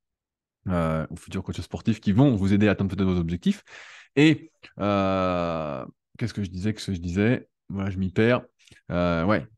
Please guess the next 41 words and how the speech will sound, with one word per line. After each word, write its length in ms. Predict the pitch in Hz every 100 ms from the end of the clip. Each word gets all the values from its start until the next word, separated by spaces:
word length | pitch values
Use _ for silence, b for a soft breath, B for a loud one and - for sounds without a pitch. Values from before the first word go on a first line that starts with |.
| _
comme 140 | - 104
ça, 100 | 143
tu 80 |
repars 200 | 131 123
de 80 | 107
moins 220 | 110 135
loin 280 | 135 123 127
en 100 | 101
faisant 140 | 98 98
qu'une 120 | 107
seule 160 | 113
séance 220 | - 110 98
par 160 | 101
semaine. 320 | - 107 139 139 B B B
Et 60 | 101
donc 140 | 101
ensuite, 200 | 95 127
tu 120 | -
peux 100 | 110
reprogresser 720 | 104 117 - 101 98 117 127 123
en 60 |
reprenant 460 | 85 95 104 101 -
un 100 | 101
rythme 260 | 98 113 101
classique 320 | 95 - 110
pour 100 | 90
progresser 360 | - 90 87 110
avec 120 | 107
ces 120 | 87
trois 200 | - 110
séances 220 | 101 95
par 160 | - 87
semaine 300 | - 101 123 B B B B -
qui 100 | -
sont 320 | 107 113 - _ 113
un 120 | 113
bon 180 | 113 107
idéal 420 | 95 101 117 107 -
pour 140 | 92
beaucoup 320 | 87 110 117
d'individus. 500 | 107 98 95 90 82